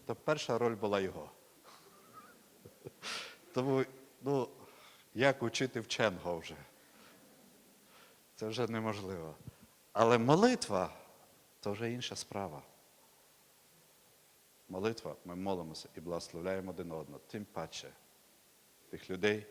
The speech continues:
які є з нами в тілі Господа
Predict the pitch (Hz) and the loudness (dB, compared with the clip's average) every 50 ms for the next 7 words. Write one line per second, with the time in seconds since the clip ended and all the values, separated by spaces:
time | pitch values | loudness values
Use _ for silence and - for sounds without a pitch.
0 | - - - - 90 85 - - 104 90 90 87 85 78 - - - - - - | -20 -20 -18 -16 -16 -16 -14 -12 -10 -8 -8 -8 -8 -10 -14 -20 -20 -20 -20 -20
1 | - - - 92 - 95 95 101 95 95 90 90 95 92 - - - - - 131 | -20 -16 -12 -10 -6 -4 -2 -2 -2 -2 -4 -8 -10 -14 -16 -20 -18 -6 0 0
2 | 131 127 120 127 110 87 80 90 90 87 - - - 80 85 | 0 2 0 -2 -6 -6 -4 -4 -4 -4 -4 -8 -8 -10 -10